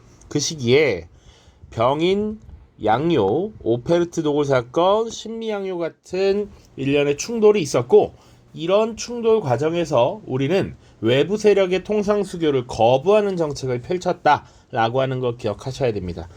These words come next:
요게 첫 번째였고요. 그리고 십 년이 지나서 이제 국왕의 나이가 이십 대가 되었습니다. 그래서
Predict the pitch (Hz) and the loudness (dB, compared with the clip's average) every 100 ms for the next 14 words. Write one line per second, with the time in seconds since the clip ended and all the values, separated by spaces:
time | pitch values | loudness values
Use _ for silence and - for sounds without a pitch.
0 | - 104 123 165 180 190 175 139 104 - | -10 -4 0 0 0 0 2 2 2 0
1 | 170 110 - - - - - - - - | -2 -2 -8 -20 -20 -20 -20 -20 -20 -20
2 | - - - - - 147 175 233 240 262 | -20 -20 -20 -20 -2 2 6 4 2 2
3 | 254 240 226 - 175 190 170 151 220 _ | 2 2 -2 0 2 2 2 0 -4 _
4 | _ _ - 131 190 196 165 202 208 196 | _ _ -16 -8 -8 -6 -2 0 2 2
5 | 190 185 165 175 - 202 185 160 151 135 | 2 0 -2 -6 -4 -2 0 2 0 -2
6 | 143 123 110 107 117 196 160 | -8 0 0 0 0 2 2